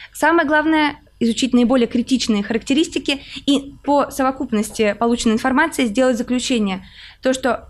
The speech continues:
препарат может быть использован в клинической практике, и то, что мы от него не ожидаем каких-то, э, проблем, э, с безопасностью или эффективностью. Но, безусловно, очень важен это пострегистрационный этап, это сбор информации о препарате.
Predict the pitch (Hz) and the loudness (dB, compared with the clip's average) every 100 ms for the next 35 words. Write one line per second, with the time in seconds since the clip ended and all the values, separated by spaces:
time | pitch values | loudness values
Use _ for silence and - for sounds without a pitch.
0 | - 233 254 277 233 240 247 208 220 214 | -10 -2 0 0 0 0 0 -2 -6 -8
1 | - 240 226 208 202 - 233 220 - 220 | -2 -2 -2 -6 -6 0 0 0 -8 -2
2 | 302 330 359 - 330 - - - 226 - | -2 0 -4 -2 -4 -8 -12 -6 -4 2
3 | 254 294 294 277 262 233 262 285 247 226 | 4 4 4 2 2 2 2 2 -2 -2
4 | 262 214 - - 240 - 208 196 - - | 0 0 -4 -4 -6 -2 -2 -2 -4 0
5 | 214 214 202 208 196 - - - - _ | 2 4 4 2 0 -6 -16 -20 -20 _
6 | 240 214 240 285 277 233 220 214 214 214 | -2 2 2 2 2 2 2 2 -2 -2
7 | 247 277 269 - - - 220 220 - 240 | 0 0 0 -2 -10 -2 -2 -2 -8 -10
8 | - 240 190 190 - - - - - 269 | -6 -4 -4 -8 -12 -20 -20 -20 -16 -4
9 | - 262 226 247 247 330 339 294 240 247 | 0 2 2 0 2 0 2 0 0 0
10 | 233 294 269 - 262 269 254 240 247 240 | 2 2 2 0 -2 0 0 0 0 -2
11 | - 254 226 196 214 240 277 - - - | 0 2 4 2 -2 -2 -2 -6 -18 -12
12 | - 247 247 220 285 247 247 226 233 240 | -6 -2 0 2 2 2 2 0 0 -2
13 | 269 262 - 277 269 262 | -6 -6 -4 -4 -4 -8